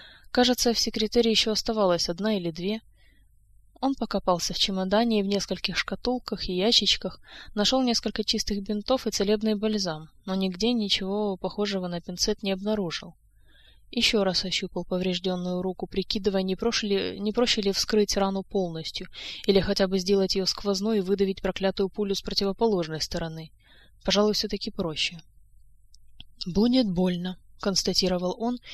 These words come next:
и принялся готовиться к предстоящей операции. Расстелил на столе пару чистых салфеток из шкафа, налил в стакан водки и бросил в неё нож.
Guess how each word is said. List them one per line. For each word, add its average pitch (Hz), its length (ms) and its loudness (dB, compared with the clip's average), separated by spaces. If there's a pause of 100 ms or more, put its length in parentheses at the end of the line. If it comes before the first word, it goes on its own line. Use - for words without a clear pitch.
(280)
и 214 100 2
принялся 214 460 4
готовиться 196 500 0
к - 80 -16
предстоящей 190 580 2
операции. 175 680 -4 (500)
Расстелил 220 560 2
на 220 140 2
столе 208 320 -2
пару 196 280 0
чистых - 360 -4
салфеток 214 560 -4
из 214 100 -2
шкафа, - 480 -4 (360)
налил 262 240 4
в - 60 -6
стакан 190 360 -2
водки 208 420 -4
и 196 40 2
бросил 196 380 0
в 185 80 -8
неё 190 200 -2
нож. 170 380 -8